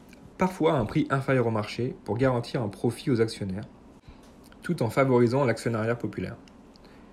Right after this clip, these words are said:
Les impôts directs baissèrent, mais les impôts indirects augmentèrent fortement.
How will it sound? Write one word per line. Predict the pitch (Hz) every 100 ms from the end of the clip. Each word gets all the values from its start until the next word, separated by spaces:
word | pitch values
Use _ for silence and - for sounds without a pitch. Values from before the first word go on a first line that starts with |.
| - - - 117
Les | 113
impôts | 156 156 185
directs | 117 110 101 -
baissèrent, | 98 107 - 92 104 127 - 110
mais | 107
les | 113
impôts | 123 139 -
indirects | 147 135 120 113 135 -
augmentèrent | 127 123 113 - 127
fortement. | - - 101 90